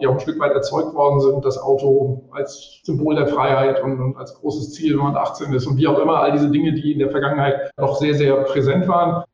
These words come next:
Ich würde sagen, ein Stück weit wird sich das Problem rauswachsen, weil bei der jungen Generation hat sich da, glaube ich, schon enorm viel geändert, was jetzt mal so dieses Thema Image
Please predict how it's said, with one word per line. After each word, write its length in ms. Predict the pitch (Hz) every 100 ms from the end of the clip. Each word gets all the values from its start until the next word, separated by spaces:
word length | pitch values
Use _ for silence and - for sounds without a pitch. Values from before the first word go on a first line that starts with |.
| -
Ich 80 | -
würde 140 | 196
sagen, 320 | 180 180 185
ein 100 | 190
Stück 220 | 180 202 220
weit 200 | 202 -
wird 140 | 185
sich 100 | 202
das 220 | 196 185
Problem 300 | 170 175 175
rauswachsen, 580 | 156 151 - 165 160 160
weil 140 | 151
bei 80 | 151
der 120 | 156
jungen 220 | 151 175 175
Generation 540 | 165 151 - 165 156 -
hat 140 | 156 151
sich 140 | 190
da, 100 | 170
glaube 240 | 143 143
ich, 80 | 143
schon 180 | - 143
enorm 520 | 139 139 139 139 - -
viel 200 | - 220
geändert, 400 | 214 190 190 170
was 140 | 151
jetzt 180 | 156 151
mal 200 | 143 139
so 120 | 139
dieses 340 | 131 127 127 -
Thema 760 | 151 147 143 139 139 135 -
Image 540 | - 165 226 - -